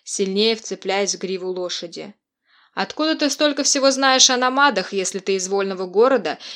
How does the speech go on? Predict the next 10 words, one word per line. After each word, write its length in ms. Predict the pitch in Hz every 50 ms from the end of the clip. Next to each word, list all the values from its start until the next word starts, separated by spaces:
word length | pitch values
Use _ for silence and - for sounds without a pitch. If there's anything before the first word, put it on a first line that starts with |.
| - -
и 80 | 196 202
по 120 | - 240
другую 360 | 220 247 247 226 269 277 269
сторону 420 | 269 - - 254 254 262 247 240 226
моря 240 | 226 226 233 240
нет 220 | 226 220 220 220 220
пустыни? 720 | - 226 - - - - 196 175 170 160 - 190 - _ _ _ _
Кто 300 | - _ - 277 277 269
ты, 280 | 269 180 165 - - _
Эмиль?» 420 | - 190 196 202 196 180 165 -